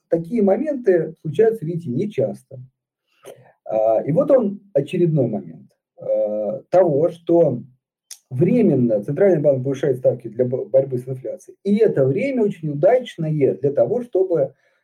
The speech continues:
э, купить облигации. Особенно если вы, ну, не инвестируете в акции, если вас смущает волатильность, сложность выбора и так далее, непредсказуемость дохода и много всего ещё. А в облигациях, то вот щас зафиксите, да даже в О Ф З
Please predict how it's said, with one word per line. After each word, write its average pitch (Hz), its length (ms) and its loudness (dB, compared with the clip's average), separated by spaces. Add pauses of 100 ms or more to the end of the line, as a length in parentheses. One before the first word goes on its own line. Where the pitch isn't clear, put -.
(120)
э, 117 540 0
купить 202 500 -6 (500)
облигации. 139 540 0
Особенно 196 340 -2
если 156 340 0
вы, 156 500 2 (200)
ну, 190 100 -2
не 156 180 0
инвестируете 131 640 -4
в 143 100 0
акции, 208 360 -2
если 127 340 -6 (200)
вас 117 180 -4
смущает 117 440 -8
волатильность, 151 720 -4
сложность 117 420 -6
выбора 156 420 -2
и 120 40 -4
так 117 220 -6
далее, 151 180 -6
непредсказуемость 127 840 -2
дохода 160 440 -2
и 120 40 0
много 123 260 -6
всего - 340 -12
ещё. - 280 -20 (420)
А 127 140 -2
в 123 80 -2
облигациях, 120 800 -2
то 190 80 -12
вот 135 120 -6
щас 131 180 -6 (160)
зафиксите, 147 760 -10
да 139 100 0
даже 143 200 0
в 147 60 -2
О 156 40 0
Ф 160 80 -8
З 139 420 0